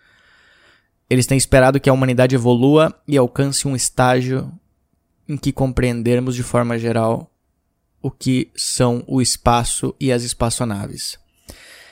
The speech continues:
Cara, eu, eu sempre sou muito a favor, eu sempre sou muito, eu acredito muito nesse negócio de que os aliens estão entre a gente desde sempre. E eu também acho que eles não, não tão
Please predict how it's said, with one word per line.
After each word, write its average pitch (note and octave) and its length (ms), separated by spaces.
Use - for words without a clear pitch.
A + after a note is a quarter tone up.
Cara, C#3 320
eu, D3 380
eu C#3+ 80
sempre E3 260
sou E3 80
muito D#3 180
a D3 60
favor, B2+ 400
eu E3+ 60
sempre D3 200
sou C#3 120
muito, B2 640
eu C3+ 120
acredito C#3 420
muito C#3 180
nesse C3 200
negócio A#2 400
de A#2 420
que A#2 540
os B2+ 260
aliens A#2+ 420
estão B2+ 440
entre A#2 180
a A2+ 80
gente A2+ 640
desde C3 460
sempre. - 560
E - 100
eu C3+ 80
também C#3+ 280
acho C#3 180
que - 80
eles D3 140
não, C#3+ 280
não C#3+ 280
tão C#3 600